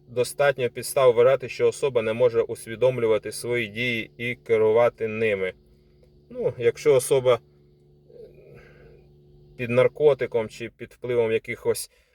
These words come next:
заборонених речовин, або, або зовсім без свідомості, то дійсно,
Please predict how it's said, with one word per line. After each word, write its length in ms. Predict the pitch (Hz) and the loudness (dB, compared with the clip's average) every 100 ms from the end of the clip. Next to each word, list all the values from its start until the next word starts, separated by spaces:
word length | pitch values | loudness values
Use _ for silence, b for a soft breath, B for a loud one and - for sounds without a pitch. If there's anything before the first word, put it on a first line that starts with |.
| - | -8
заборонених 720 | 110 113 120 123 120 117 - | -2 2 6 6 4 -2 -4
речовин, 460 | 113 - 139 139 113 | -8 -6 -4 0 0
або, 180 | 110 | 0
або 320 | 123 120 131 123 | -2 -2 -2 0
зовсім 480 | 127 143 - 120 | 2 2 0 -2
без 140 | 104 110 | 0 0
свідомості, 720 | - 120 107 107 104 101 101 | -2 -6 -2 0 0 -4 -6
то 280 | - 117 98 | -4 -2 -2
дійсно, 480 | 107 131 - 107 | -4 -10 -8 -8